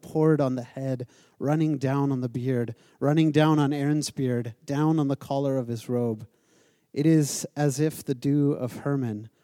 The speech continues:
were falling on Mount Zion, for there the Lord bestows his blessing, even life forevermore." It is good. It is good. And I, I think,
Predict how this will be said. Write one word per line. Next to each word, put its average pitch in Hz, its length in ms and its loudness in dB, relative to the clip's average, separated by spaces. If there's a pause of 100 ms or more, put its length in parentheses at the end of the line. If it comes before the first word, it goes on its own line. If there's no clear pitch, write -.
(120)
were 120 100 -4
falling 123 640 -4 (360)
on 120 160 -6
Mount 123 260 -4
Zion, 113 560 -6 (100)
for - 220 -8
there 143 560 0 (320)
the 120 100 -12
Lord 127 320 -2
bestows 123 600 -4
his - 160 -14
blessing, 104 680 -10
even 117 640 -4
life 110 560 -8 (440)
forevermore." 107 840 -12 (2000)
It 143 140 -2
is 131 180 2
good. 131 560 4 (1120)
It 131 120 -6
is 139 200 0
good. 147 320 6
And 143 120 2
I, 156 280 2 (120)
I 139 120 -4
think, 165 640 2